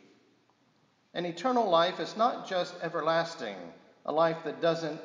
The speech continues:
end. It's a life that comes from eternity. God's life that comes from outside of his creature of time. And he shares that with us.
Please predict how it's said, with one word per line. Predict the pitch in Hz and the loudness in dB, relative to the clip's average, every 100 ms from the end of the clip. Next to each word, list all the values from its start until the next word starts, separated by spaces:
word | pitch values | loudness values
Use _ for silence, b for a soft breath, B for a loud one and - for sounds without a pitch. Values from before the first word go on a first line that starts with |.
| - | -6
end. | 156 117 98 131 165 - - - _ _ _ _ | -2 -2 -4 -8 -10 -16 -20 -20 _ _ _ _
It's | 160 - | -10 -2
a | |
life | 160 170 208 208 - | 4 4 4 -2 -6
that | 156 - | -8 -4
comes | - 208 208 196 | 0 2 0 -6
from | - 190 180 | 0 0 0
eternity. | 165 - 214 196 110 113 90 82 - - _ _ _ _ _ _ _ _ | -4 -4 -4 -4 -4 -8 -10 -14 -20 -20 _ _ _ _ _ _ _ _
God's | 175 202 208 196 - | 4 6 6 2 -4
life | 165 180 131 127 | 4 4 4 -4
that | 147 - | -10 -4
comes | 196 185 175 - - | -4 -2 -8 -12 -12
from | - 175 | -10 2
outside | 175 214 - 196 190 165 123 | 2 2 -2 2 4 4 2
of | 117 | -4
his | 120 | -6
creature | - 175 170 - | -8 -6 -6 -4
of | 131 - | -4 -2
time. | 147 131 95 85 - - - _ _ _ _ _ _ | 0 2 0 -4 -14 -20 -20 _ _ _ _ _ _
And | - 156 | -4 -4
he | 208 233 | -2 -4
shares | - 196 170 165 - | -4 0 2 2 0
that | 165 196 196 | 0 0 -2
with | 147 | -2
us. | 156 113 - - | 0 0 -2 -12